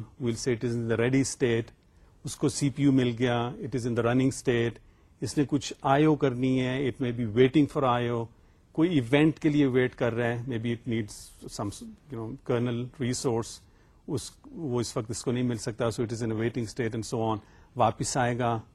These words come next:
رننگ، رن اسٹیٹ میں، eventually it would get re-, ready state میں، پھر سی پی یو ملے گا and so on and so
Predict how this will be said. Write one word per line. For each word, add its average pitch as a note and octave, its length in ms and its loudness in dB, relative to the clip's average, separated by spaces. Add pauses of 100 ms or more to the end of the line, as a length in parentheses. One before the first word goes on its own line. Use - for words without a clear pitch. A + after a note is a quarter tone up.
(160)
رننگ، A#2+ 360 -2 (720)
رن A#2 140 -2
اسٹیٹ A2+ 400 -4
میں، A2 160 -2 (600)
eventually A#2+ 380 -2
it A#2 100 -6
would A2 180 -6
get C3 220 -2
re-, B2 120 -2 (120)
ready B2+ 240 2
state A#2+ 320 0
میں، A2+ 160 -2 (100)
پھر A2+ 140 -10
سی A#2 160 -6
پی A#2+ 140 -6
یو A#2 60 -4
ملے A2 260 0
گا A2+ 60 -2
and G#2 140 -2
so G#2+ 100 -4
on F#2+ 100 -4
and E2+ 180 -8
so A2 40 -12